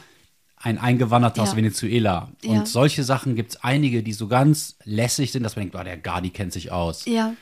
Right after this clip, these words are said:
Speaker 1: Oder es ist einem auch egal, wer der Gadi ist, so tief ist man dann da drin.
Speaker 2: Ja.
Speaker 1: Und das, das fand ich ziemlich super.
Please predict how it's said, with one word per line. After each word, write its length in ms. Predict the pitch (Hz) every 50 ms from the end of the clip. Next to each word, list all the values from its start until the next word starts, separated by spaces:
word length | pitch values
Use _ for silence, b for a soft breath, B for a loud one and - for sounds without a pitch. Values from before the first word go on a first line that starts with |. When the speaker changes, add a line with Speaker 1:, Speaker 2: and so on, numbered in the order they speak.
| b b b b b b
Speaker 1:
Oder 200 | b 110 113 123
es 120 | 123 -
ist 100 | 127 113
einem 160 | - - 117 120
auch 100 | 117 -
egal, 340 | 110 90 113 117 139 135 110
wer 60 | 110
der 140 | 101 101 98
Gadi 300 | 98 98 95 98 98 101
ist, 180 | 87 95 90 -
so 100 | - 104
tief 280 | - - - 107 -
ist 120 | 110 104 -
man 160 | 98 92 92
dann 160 | 87 87 87
da 80 | 85 82
drin. 220 | - 87 82 233
Speaker 2:
Ja. 120 | 226 214 214
Speaker 1:
Und 80 | 214
das, 340 | 123 127 - - - - - -
das 200 | - 135 - -
fand 160 | 135 120 113
ich 100 | 101 -
ziemlich 280 | - - 95 95 87 -
super. 340 | - 90 - 82 80 78